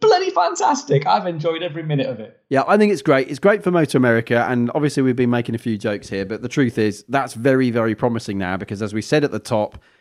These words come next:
Speaker 2: everyone would have been watching that, and that's great hope now, isn't it, for everybody in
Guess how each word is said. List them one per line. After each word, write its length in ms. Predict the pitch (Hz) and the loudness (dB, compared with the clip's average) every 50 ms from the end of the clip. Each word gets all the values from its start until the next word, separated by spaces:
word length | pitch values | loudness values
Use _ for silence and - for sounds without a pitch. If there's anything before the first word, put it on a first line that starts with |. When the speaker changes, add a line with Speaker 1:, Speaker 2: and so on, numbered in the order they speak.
| _ _ _ _ _ _ - | _ _ _ _ _ _ -4
Speaker 2:
everyone 400 | 143 147 139 147 147 147 147 139 | -2 0 2 4 4 6 4 4
would 80 | 139 127 | 4 2
have 80 | 120 113 | 0 0
been 160 | 123 120 117 | 0 0 2
watching 380 | 120 123 117 - - 113 104 | 2 0 -2 -2 -4 -4 -4
that, 200 | 98 95 101 107 - | -2 -2 -4 -4 -4
and 140 | - 110 120 | -4 -2 -2
that's 160 | 123 107 - | -2 -4 -4
great 300 | - - 135 131 123 110 | -2 0 2 2 2 0
hope 240 | - 139 131 120 101 | 2 2 2 2 0
now, 240 | 104 95 98 98 104 | -4 -4 -4 -4 -4
isn't 180 | 110 110 113 | -4 -4 -6
it, 140 | 110 98 - | -8 -8 -6
for 100 | - 113 | -6 -6
everybody 520 | 110 104 110 104 104 107 98 104 104 104 107 | -4 -4 -4 -4 -6 -4 -4 -2 -2 0 0
in 200 | 104 104 101 | -2 -2 -4